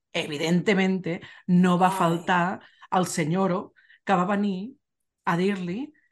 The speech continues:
Speaker 1: que con esos pómulos y esos escotes no se puede ser seria en el trabajo porque
Speaker 2: No, claro.
Speaker 1: eso denota una, mm, falta de professionalitat, no sé què.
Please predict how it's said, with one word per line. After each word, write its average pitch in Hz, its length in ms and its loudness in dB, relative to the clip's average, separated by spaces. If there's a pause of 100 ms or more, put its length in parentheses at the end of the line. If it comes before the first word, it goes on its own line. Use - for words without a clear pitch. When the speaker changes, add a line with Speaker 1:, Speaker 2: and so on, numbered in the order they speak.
(160)
Speaker 1:
que 214 120 0
con 202 160 0
esos 247 320 -4
pómulos 220 720 -2 (180)
y 196 160 0
esos 214 460 -2
escotes 208 680 -4
no 202 100 -2
se 214 140 -8
puede 196 200 -4
ser 190 200 -6
seria 190 260 -6
en 175 100 -4
el 170 120 -4
trabajo 170 600 -4 (320)
porque 190 440 2
Speaker 2:
No, 180 60 0
claro. 185 140 -2
Speaker 1:
eso 214 200 -2
denota 196 600 -2 (240)
una, 190 560 -2
mm, 185 200 -4
falta 196 360 -4
de 175 320 -4
professionalitat, 170 760 -4
no 175 120 -2
sé 156 160 -12
què. 170 220 -10